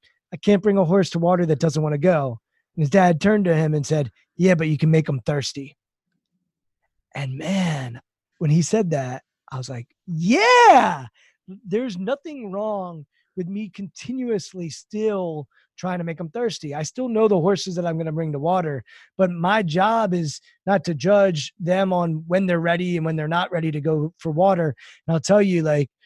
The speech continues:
I worked with D C United, the, the Major League Soccer team in town, and I would go into the locker room, and there were definitely guys who weren't, who didn't wanna go to, to go get water. And I would just try to make 'em thirsty. And it might have been through a workshop, or it might be going by their locker and just having a conversation about a book that they're reading.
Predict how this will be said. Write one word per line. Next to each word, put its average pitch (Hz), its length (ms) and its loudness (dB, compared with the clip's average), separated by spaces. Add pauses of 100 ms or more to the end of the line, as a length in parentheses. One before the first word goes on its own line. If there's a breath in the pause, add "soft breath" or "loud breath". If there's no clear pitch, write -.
(380 soft breath)
I 170 80 4
worked 175 200 6
with 147 140 0
D 190 140 2
C 175 160 0
United, 160 520 4
the, 143 260 -2
the 151 80 -4
Major 156 260 -2
League 143 100 -6
Soccer 170 300 -2
team 165 200 -2
in 147 80 0
town, 143 400 -2 (380 soft breath)
and 156 480 0
I 185 40 2
would 165 160 0
go 175 120 4
into 160 100 4
the 151 40 0
locker 190 260 2
room, 170 140 2
and 156 80 0
there 160 80 2
were 156 40 0
definitely 196 560 0
guys 180 420 2
who 175 120 0
weren't, 175 220 -2
who 190 100 0
didn't 202 200 2
wanna 185 220 2
go 165 380 4 (240)
to, 175 220 -2 (200)
to 170 220 2
go 170 160 2
get 165 180 0
water. 156 460 4 (640 loud breath)
And 170 300 4
I 170 180 4
would 262 160 2
just 220 140 -2
try 202 140 4
to 220 60 4
make 220 160 4
'em 226 140 0
thirsty. 151 460 -4
And 139 60 -6
it 135 40 -6
might 160 160 0
have 156 80 -2
been 160 140 0
through 160 160 0
a 151 40 0
workshop, 180 520 2
or 160 60 0
it 151 40 0
might 160 180 -2
be 160 100 -10
going 170 200 0
by 165 140 0
their 160 100 -2
locker 165 300 -2
and 156 100 0
just 135 80 -6
having 160 160 0
a 147 60 -2
conversation 156 520 -2
about 151 140 -2
a 143 60 -2
book 165 280 0
that 160 120 -6
they're 170 120 -2
reading. 170 440 0